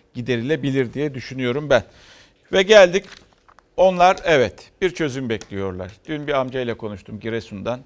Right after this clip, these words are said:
"Yeter ya," diyor artık. "Cep telefonu, görüntülü konuştuk. Ya bunaldım artık," diyor.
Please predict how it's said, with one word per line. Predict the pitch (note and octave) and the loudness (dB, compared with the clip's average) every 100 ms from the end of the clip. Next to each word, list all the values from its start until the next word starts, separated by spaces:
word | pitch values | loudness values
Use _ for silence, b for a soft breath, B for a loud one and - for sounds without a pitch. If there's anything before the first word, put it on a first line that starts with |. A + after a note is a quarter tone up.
| b b b | b b b
"Yeter | - D#3+ C3+ G#2 | -8 -4 -2 -2
ya," | G2 G2 | -4 -6
diyor | G2+ G#2 | -8 -14
artık. | - - - | -14 -20 -16
"Cep | A2 A2+ A#2 | -8 -8 -8
telefonu, | G#2+ - G#2 G2+ | -10 -10 -12 -10
görüntülü | G#2+ A2 G#2 A2+ | -10 -10 -12 -14
konuştuk. | - G2+ F#2 - | -12 -14 -14 -10
Ya | C3 A#2 | -8 -6
bunaldım | B2 C3+ C3+ C3 C3 | -4 -2 -2 -2 -6
artık," | G#2+ - - - | -8 -10 -18 -14
diyor. | F#2 E2+ | -12 -12